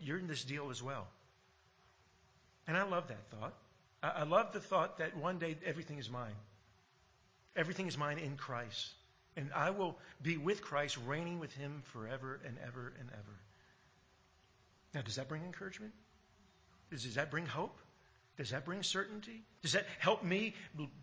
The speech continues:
get back on my feet and press on? Well, that was the desire of the writer. So he, that is Christ, is an heir. Let's move on to the next title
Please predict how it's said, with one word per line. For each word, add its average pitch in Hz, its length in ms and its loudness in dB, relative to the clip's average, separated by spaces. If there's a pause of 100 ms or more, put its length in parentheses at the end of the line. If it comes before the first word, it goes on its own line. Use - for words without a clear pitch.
(240)
get 165 200 8
back 214 220 12
on 196 80 6
my 175 100 8
feet 190 300 2
and 135 240 -2
press 214 460 6
on? 220 220 6 (1800)
Well, 131 100 -6
that 143 120 6
was 156 120 -4
the 156 80 -6
desire 127 340 0
of 117 100 -4
the 117 80 -8
writer. 120 320 -6 (2750)
So - 140 2
he, 208 360 -2 (440)
that 151 100 0
is 160 140 -2
Christ, 139 400 -2
is 151 160 -4
an 143 200 -6
heir. 131 300 -2 (800)
Let's 214 160 0
move 370 160 -2
on 240 140 0
to 208 120 -2
the 175 80 -4
next 202 440 2 (1600)
title 160 380 6